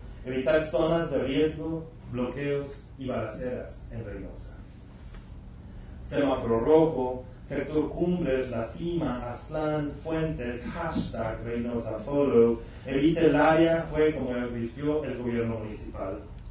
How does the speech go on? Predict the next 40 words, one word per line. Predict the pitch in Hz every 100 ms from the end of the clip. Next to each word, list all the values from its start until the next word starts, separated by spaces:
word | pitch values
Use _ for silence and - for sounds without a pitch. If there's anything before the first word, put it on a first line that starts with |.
| - - - - - -
También | 147 143 151
se | 180
reportó | 180 156 151 175 165
que | 156
el | 131
Boulevard | 123 127 127
Hidalgo | 135 139 135 131
sufrió | 120 123 120
bloqueos | 117 117 139 139 131 127 117
en | 113
ambas | 117 123 120 101 98
direcciones. | 98 95 95 101 98 95 95 95 - - - - - - - - - - 139
Esto | 143 143 170
se | 170
da | 160 151
después | 147 170 170 170
de | 131
que | 123
en | 120
la | 117
mañana | 123 135 160 156 110 -
desconocidos | 131 131 131 123 - 175 170 156
lanzaron | 139 - 160 156 151
una | 139 127
granada | 117 117 139 127 98
que | 117
no | 117 123
estalló | - 117 127 147 143
frente | 123 117
a | 117
las | 113 113
instalaciones | 117 117 117 160 156 151
de | 117
la | 113
Secretaría | - 113 113 113 120 117 107
de | 101
Seguridad | 110 110 107 110 110 -
Pública | 123 113 104 92 92 92 -
en | 98 92
Reynosa. | 92 90 - - -